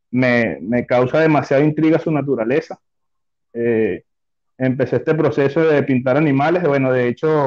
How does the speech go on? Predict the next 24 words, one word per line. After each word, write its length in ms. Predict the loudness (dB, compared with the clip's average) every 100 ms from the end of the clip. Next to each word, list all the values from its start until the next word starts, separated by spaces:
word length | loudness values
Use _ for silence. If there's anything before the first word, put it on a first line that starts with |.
| -2
ahorita 300 | -2 -2 -2
estoy 320 | -6 -2 0 0
en 100 | 0
una 140 | -2
exposición, 840 | -2 -4 -4 -4 -2 0 -2 -4 -4
una 220 | -2 0
muestra 720 | 0 -2 -2 0 2 0 -2 -6 _ -6
individual 600 | -2 0 2 2 2 2
en 80 | 2
el 100 | 0
Museo 380 | 0 0 0 2
de 100 | 0
Arte 240 | 0 -2
de 60 | 0
Valencia, 480 | 2 0 0 -2
el 100 | -4
que 100 | -6
tenga 280 | -14 -6 -2
la 120 | -2
posibilidad 600 | -4 -10 -6 -4 0 2
de 80 | 0
asistir, 440 | 0 -6 -4 0 2
bueno, 320 | 2 0 -6 _ _ _ _ _ _
allí 600 | -2 0 2 2 2 2